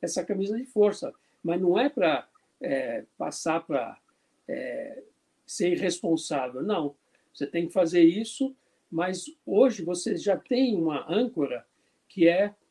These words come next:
a lei de responsabilidade fiscal. Acho que você pode aperfeiçoar a lei de responsabilidade fiscal e torná-la anticíclica e não procíclica, né? Você não pode ficar com o gasto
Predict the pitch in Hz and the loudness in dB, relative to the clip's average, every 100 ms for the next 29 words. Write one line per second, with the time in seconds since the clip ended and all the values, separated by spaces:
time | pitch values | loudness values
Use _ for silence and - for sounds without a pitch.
0 | _ - 180 165 185 202 190 196 170 185 | _ -8 -2 0 0 -2 -4 -4 -2 -2
1 | 170 170 170 170 208 - 214 170 139 - | -2 0 0 -2 -10 -4 0 0 0 -4
2 | 143 - 170 175 - 185 180 196 - 165 | -6 -2 0 0 -2 -4 -2 -6 -2 0
3 | 208 233 - _ _ - 151 160 156 165 | 0 -2 -10 _ _ -6 0 2 2 -4
4 | 170 165 170 156 143 151 147 - - - | -6 -6 -4 -6 -4 -4 -4 -10 -14 -8
5 | 165 214 - _ _ - - - 175 165 | -4 -6 -8 _ _ -12 -4 0 2 2
6 | 185 190 190 - _ _ - 208 220 170 | 0 0 0 -4 _ _ -2 2 2 -2
7 | - - 202 190 156 156 147 185 175 165 | -10 -8 -8 -8 -6 -4 -2 -2 -2 -4
8 | 147 - - - 139 - 135 _ _ _ | -4 -6 -8 -6 -8 -8 -12 _ _ _
9 | _ 156 185 185 262 311 302 240 294 247 | _ -6 -4 -2 4 4 6 4 4 2
10 | - - 165 151 - 170 143 175 208 - | -4 -4 -2 -2 -2 -4 0 0 0 -8
11 | - | -12